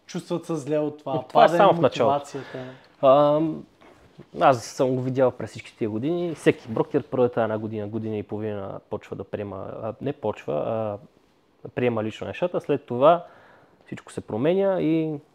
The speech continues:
Speaker 2: той осъзнава, че просто трябва да бъде next.
Speaker 1: Преди, преди известно време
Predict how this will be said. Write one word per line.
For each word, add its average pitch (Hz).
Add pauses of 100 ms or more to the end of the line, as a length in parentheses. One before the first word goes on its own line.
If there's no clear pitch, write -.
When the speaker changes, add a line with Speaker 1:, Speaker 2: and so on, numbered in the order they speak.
(140)
Speaker 2:
той 123
осъзнава, 127
че 120 (600)
просто -
трябва 104
да 101
бъде 107
next. 104 (920)
Speaker 1:
Преди, 127 (460)
преди 131
известно 156
време 147